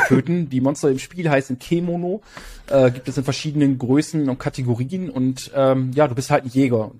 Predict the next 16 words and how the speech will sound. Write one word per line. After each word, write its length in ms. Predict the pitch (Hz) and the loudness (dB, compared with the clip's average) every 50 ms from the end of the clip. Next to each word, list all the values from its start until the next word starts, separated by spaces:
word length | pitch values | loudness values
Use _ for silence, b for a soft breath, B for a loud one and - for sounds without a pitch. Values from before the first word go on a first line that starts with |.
| - | -12
Du 160 | 120 117 110 110 | -10 -10 -10 -8
kannst 220 | - 135 131 - | -6 -6 -6 -4
dir 60 | 139 | -2
deinen 140 | 123 123 120 | -2 -2 -2
Charakter 320 | - 123 127 - - 120 104 | -2 -6 -6 -4 -4 -2 0
selbst 240 | 139 165 185 - | 0 0 0 0
erstellen. 380 | 156 147 - - 156 147 156 165 b b b b b b b b b b b b b _ _ _ | -2 -2 0 2 2 2 2 0 b b b b b b b b b b b b b _ _ _
Und 160 | - 135 131 | 0 2 4
dann 260 | 139 139 143 135 - - | 4 4 2 0 -2 -8
ziehst 300 | - - 160 160 - 175 | -16 -14 -14 -8 0 2
du 80 | 165 | 4
halt 120 | 156 151 151 | 4 4 4
los 240 | 160 160 180 - - | 2 -2 -2 -4 -4
und 180 | 156 143 131 | -6 -2 0
willst 360 | 147 156 151 - - - - | 2 0 0 0 -6 -12 -8
aus 240 | - 143 135 - - | -6 -6 -6 -6 -10